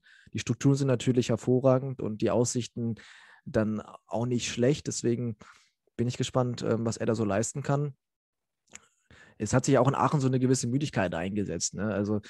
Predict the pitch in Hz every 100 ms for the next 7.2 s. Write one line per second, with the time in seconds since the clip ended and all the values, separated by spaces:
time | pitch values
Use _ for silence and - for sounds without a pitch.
0 | - - _ - 107 110 - 120 127 123
1 | - 117 101 117 131 131 117 120 120 117
2 | - 113 117 113 120 104 110 123 123 123
3 | 117 113 110 113 107 98 123 117 117 117
4 | - - - _ _ - 107 110 107 -
5 | 107 107 104 107 110 - - - - 110
6 | 123 - 98 123 127 - _ - - 104
7 | 101 101